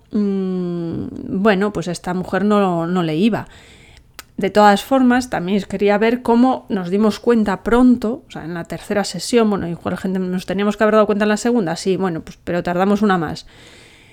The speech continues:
Em, y cambiamos, eh, y pudimos remontar la relación, cambiando a un enfoque mucho más reflexivo, mucho más de,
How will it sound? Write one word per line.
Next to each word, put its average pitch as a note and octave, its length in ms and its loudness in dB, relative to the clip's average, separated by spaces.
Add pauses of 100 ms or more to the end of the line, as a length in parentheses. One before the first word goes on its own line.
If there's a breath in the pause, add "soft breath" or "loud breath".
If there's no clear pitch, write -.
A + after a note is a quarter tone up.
(220 loud breath)
Em, G3+ 640 0
y B3+ 120 0
cambiamos, A#3 920 4 (100)
eh, G3 280 0
y G3 40 0
pudimos G#3 460 0
remontar A3 640 0
la F3+ 100 0
relación, F3 460 -4
cambiando F#3+ 400 0
a G#3+ 100 2
un G#3 380 0
enfoque G#3 500 -2 (140)
mucho G3+ 280 -2
más G3 140 0
reflexivo, G#3+ 840 0
mucho G3 360 -4
más F#3+ 260 -4
de, F3+ 500 -2